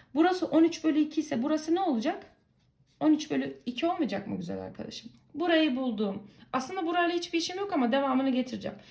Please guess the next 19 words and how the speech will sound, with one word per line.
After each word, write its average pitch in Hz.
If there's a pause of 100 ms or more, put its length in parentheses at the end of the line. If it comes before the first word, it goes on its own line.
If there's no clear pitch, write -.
(160)
Şimdi 403 (380)
geri 415
kalan 254 (180)
amacım 254
şu -
uzunluğu 196
bulmak. 185 (1700)
Bu 403
uzunluğu 240
bulmak. 202
Çünkü -
en 349
kısa -
yol 453 (140)
orası. 240 (340)
Şimdi 427
buradan 403
devam 381
edelim. 302